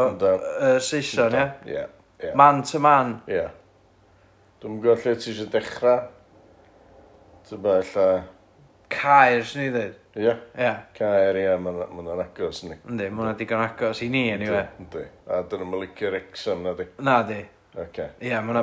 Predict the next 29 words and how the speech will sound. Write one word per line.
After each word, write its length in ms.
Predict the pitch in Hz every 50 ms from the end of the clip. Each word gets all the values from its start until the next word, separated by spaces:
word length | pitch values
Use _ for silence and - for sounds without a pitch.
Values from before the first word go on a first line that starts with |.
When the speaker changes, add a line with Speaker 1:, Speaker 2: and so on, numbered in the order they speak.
| 113 -
Speaker 2:
a 180 | - 135 127 123
ma' 140 | 123 123 127
'na 60 | 123 117
bach 300 | - 127 123 123 - -
o, 60 | 127 120
Speaker 1:
Yndi, 220 | 120 120 110 110
ar 80 | 110 117
ôl 80 | 120 117
Speaker 2:
bach 80 | 113 117
o 60 | -
Speaker 1:
Caer. 260 | 135 127 120 117 110
Speaker 2:
tension. 380 | 104 139 123 120 - 127 117 123
Awn 80 | 135 147
ni, 80 | 151
Speaker 1:
Yndi, 140 | 151 147 147
Speaker 2:
nawn 100 | 147 147
ni 80 | - -
Speaker 1:
yndi, 100 | - 175
Speaker 2:
cymryd 280 | 175 165 165 165 165 -
Speaker 1:
Caer. 400 | - 196 185 185 175 160 147 139
Speaker 2:
Caer 80 | 143
yn 120 | 143 143 147
ôl. 120 | 151 151 151
Speaker 1:
Ie. 180 | - - 214 196 190
Speaker 2:
Ella 100 | 180 185
by' 180 | - 190 208 196
'na 120 | 165 151
ddigon. 400 | 151 160 - - 156 156 151 120
Speaker 1:
Ie, 160 | 104 120 139